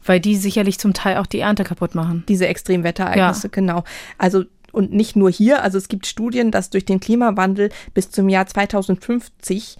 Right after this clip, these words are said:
Speaker 2: vierundvierzig Prozent aller Lebensmittelimporte in die E U bedroht sind, durch Dürren auszufallen. Also allen voran sowas wie Kaffee, Kakao und Weizen. Und da müssen wir uns halt alle umstellen.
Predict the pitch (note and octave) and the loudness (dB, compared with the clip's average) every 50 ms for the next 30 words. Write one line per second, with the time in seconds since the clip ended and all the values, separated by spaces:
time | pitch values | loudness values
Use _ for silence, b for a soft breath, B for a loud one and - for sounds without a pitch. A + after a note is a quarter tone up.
0 | B B B B B - - - - A#3+ C4 C#4 B3+ - - A#3 A3+ - A3 - | B B B B B -20 -6 0 2 2 2 2 0 -2 -2 -4 -2 -2 -6 -8
1 | - - G3+ G3 - - G#3 G#3 - F#3+ F#3+ G#3 A3+ G#3+ G3 G3+ G#3+ A3 G3+ - | -2 -4 -4 -2 0 -2 -2 -2 0 0 0 0 2 0 0 2 0 0 0 0
2 | G3 F#3+ - F#3+ - F#3 F#3+ - - F3+ F#3+ G3 - G3 - - F#3+ G3+ F#3+ G#3+ | -2 -2 0 -2 -2 -2 -4 -2 -2 -2 -2 0 -2 -4 -2 0 0 0 0 -2
3 | F#3 G3 F#3 - - - A3+ B3 B3 C4+ D4 B B B B - - F3+ - - | -4 -4 -4 -4 -2 -2 -2 -2 -2 -4 -6 B B B B -2 -2 -2 0 0
4 | F3+ F#3+ A3 C#4 D4+ D4+ - F3+ F#3+ A3 A3+ - F#3+ F#3+ G#3+ - - - G3+ G#3 | -2 0 0 0 0 0 0 0 0 0 0 2 0 0 0 -2 -2 -4 -2 0
5 | A3 G#3+ - - F#3+ A3+ - - F#3 D#3+ - - - - F3 - - - F3+ - | 0 0 0 0 -2 -2 -2 -6 -10 -10 -8 -10 -8 -6 -6 -6 -4 -4 -4 -4
6 | - - - F3 G3+ G#3+ - - G3+ G3+ G3 G3+ G3+ F#3+ F#3+ F#3+ F#3+ - G3+ F#3 | -4 -2 0 0 0 0 0 -2 -2 0 0 0 0 0 0 -2 -2 -2 -6 -6
7 | - - - - G#3 A3 - A#3+ A3+ A3 - - - G#3 - - - F3+ F#3+ A3 | -6 -6 -6 -6 -6 -4 -2 -2 -2 -2 -2 -6 -12 -12 -10 -6 -4 -2 0 0
8 | A#3 - F#3+ F#3 F#3 F#3 - F#3+ G3+ A3+ - - - G3+ F#3 F#3+ A#3 B B B | 0 0 0 -2 0 0 -2 -2 -2 -2 -4 -8 -10 -6 -6 -6 -6 B B B
9 | B B - F#3+ F#3+ F#3 F3+ G3 G3+ - - A3+ G#3+ G#3 G3 - - G#3+ G3 - | B B -4 -2 0 0 0 0 -2 -2 -4 -4 -4 -4 -6 -6 -8 -8 -8 -6
10 | - G3 G3 - G#3 G#3+ - - - - - - - E3+ | -8 -6 -6 -4 -6 -6 -8 -8 -10 -10 -10 -10 -12 -12